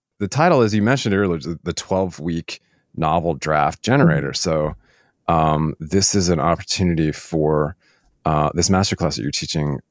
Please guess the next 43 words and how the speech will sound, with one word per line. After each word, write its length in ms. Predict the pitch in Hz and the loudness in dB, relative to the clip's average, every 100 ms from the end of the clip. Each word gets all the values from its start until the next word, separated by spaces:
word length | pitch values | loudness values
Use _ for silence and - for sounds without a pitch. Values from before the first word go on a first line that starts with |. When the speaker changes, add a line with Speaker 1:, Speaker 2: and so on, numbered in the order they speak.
| _ | _
Speaker 1:
to, 500 | - - 85 78 73 | -6 0 0 2 0
uh, 440 | - 76 73 69 69 - _ | 2 2 4 2 -2 -6 _
kind 180 | - 92 | -2 0
of 60 | 78 | 2
take 200 | 92 92 | 0 2
a 20 | |
look 160 | 92 85 | 0 0
at 80 | - | 0
every 240 | 80 85 | 0 0
stage 380 | 90 - 95 92 | 0 2 2 2
of 100 | 90 | 0
this 260 | 98 92 - _ - | -2 -2 -6 _ -6
novel 280 | 67 69 | -4 0
writing 240 | 76 82 87 | 0 0 0
process, 460 | - 92 - 67 | 0 -2 -2 -2
as 140 | 73 71 | -4 -4
you 80 | 71 | -6
mentioned, 320 | 76 117 151 | -2 0 0
Speaker 2:
Mm-hmm. 80 | 147 | -4
Speaker 1:
from, 60 | |
from 280 | - - 69 | -6 -10 -6
beginning 320 | 69 143 - | -4 -4 -4
to 200 | - - - | -4 -10 -8
end. 360 | 80 85 69 67 - - - - - - - _ _ _ - | -2 0 0 -4 -10 -20 -20 -20 -20 -20 -20 _ _ _ -2
Yeah, 260 | 120 76 | 0 -2
from 380 | - 98 87 78 - | -4 -2 -2 -4 -12
the 100 | - | -10
first 300 | - 95 - | -6 -4 -4
couple 260 | 90 92 _ | -8 -8 _
chapters 400 | - 92 101 92 | -6 -4 -4 -6
to 120 | - | -4
a 40 | 85 | -6
full 240 | - 110 | 0 0
draft. 280 | 101 104 - | 2 0 2
That, 120 | 117 - - | -2 0 -2
that's 200 | 151 - | 0 -2
pretty 200 | 117 135 | 0 2
amazing. 300 | 143 127 92 | 2 2 0
So 320 | - 117 107 | 4 4 2
you're, 320 | 104 123 135 127 | 0 2 2 0
you 300 | 113 131 143 | 0 2 2
are 160 | 95 101 | 2 0
actually, 600 | 101 107 - 104 95 90 | 0 0 -2 -2 0 -2